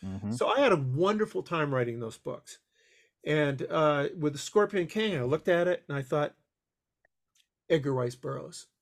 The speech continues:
Speaker 2: I'll do Edgar
Speaker 1: Yeah,
Speaker 2: Rice
Speaker 1: yeah.
Speaker 2: Burroughs." And so I did, I did, you know, 'cause I loved him growing up.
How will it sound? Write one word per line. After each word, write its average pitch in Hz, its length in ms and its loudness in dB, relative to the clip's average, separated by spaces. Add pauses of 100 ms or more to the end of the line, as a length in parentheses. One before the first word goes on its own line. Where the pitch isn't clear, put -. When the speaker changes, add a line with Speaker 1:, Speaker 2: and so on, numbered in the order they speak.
(360)
Speaker 2:
I'll 135 120 -2
do 131 300 0
Edgar 156 240 4
Speaker 1:
Yeah, 139 60 6
Speaker 2:
Rice 127 180 4
Speaker 1:
yeah. - 80 -20
Speaker 2:
Burroughs." 123 380 -4 (140)
And 131 120 -6
so 156 120 -2
I 143 40 0
did, 143 320 -2
I 147 140 -2
did, 139 180 -6
you 151 180 -2
know, 127 220 -4 (140)
'cause 151 220 -2
I 147 60 2
loved 143 280 0
him 135 140 -8
growing 123 360 -6
up. 110 240 -14